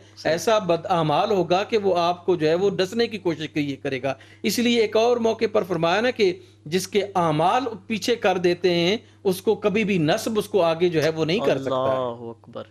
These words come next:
Speaker 1: सुभान अल्लाह, सुभान अल्लाह, बहुत खूब। अल्लामा हैदर अलवी साहब, एक बहुत ही खूबसूरत बात और हमारे मुआशरे का अलमिया मैं समझता हूँ कि आजकल के दौर में कि हम देखते हैं कि वो मियाँ साहब ने फरमाया था इस हवाले से कि "जिथे वेखण चंगा चोखा"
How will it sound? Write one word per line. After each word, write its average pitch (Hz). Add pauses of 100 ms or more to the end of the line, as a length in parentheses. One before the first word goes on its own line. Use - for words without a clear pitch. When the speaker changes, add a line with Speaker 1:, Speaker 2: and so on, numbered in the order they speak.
(140)
Speaker 1:
सुभान 135
अल्लाह, -
सुभान 131
अल्लाह, 120
बहुत 143
खूब। 143
अल्लामा -
हैदर 151
अलवी 165
साहब, - (400)
एक 151
बहुत 180
ही 185
खूबसूरत 160
बात 143 (140)
और 139
हमारे 143
मुआशरे 135
का 143 (120)
अलमिया 151
मैं 131
समझता 127
हूँ 120
कि 120
आजकल 120
के -
दौर 120
में 123 (680)
कि 156
हम 160
देखते 160
हैं 170
कि 156
वो 147
मियाँ 147
साहब 165
ने 160
फरमाया 135
था 147
इस 147
हवाले 131
से 156
कि 160
"जिथे 139
वेखण 139
चंगा 131
चोखा" 120